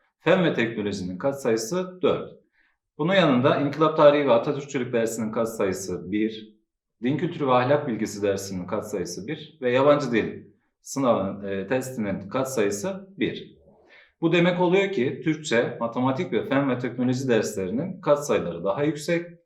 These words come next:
bu dersler daha önemli. Ama burada dikkat edilmesi gereken nokta şu,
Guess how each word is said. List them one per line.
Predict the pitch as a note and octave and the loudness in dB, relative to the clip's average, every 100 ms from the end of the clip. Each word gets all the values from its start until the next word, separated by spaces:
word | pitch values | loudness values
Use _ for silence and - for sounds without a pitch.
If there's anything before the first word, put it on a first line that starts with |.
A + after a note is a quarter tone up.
| _ | _
bu | E3 D#3+ | 0 4
dersler | B2+ - D#3+ E3 E3 | 4 2 0 0 0
daha | B2 B2 | 0 2
önemli. | B2 F#2 E2 D#2 - - _ | 0 0 -6 -10 -12 -20 _
Ama | B2 C3+ G2 - - - _ | 0 2 2 -2 -12 -20 _
burada | C#3 D3+ | -4 -2
dikkat | C#3+ F3+ E3+ | 0 2 2
edilmesi | D#3+ D3+ C3 B2 B2 | 2 2 0 0 0
gereken | A2 G2+ G#2+ G2 | 0 0 -2 -4
nokta | F#2+ F#2+ F#2+ | -4 -6 -10
şu, | - D#3+ F3 - | -6 -4 -4 -8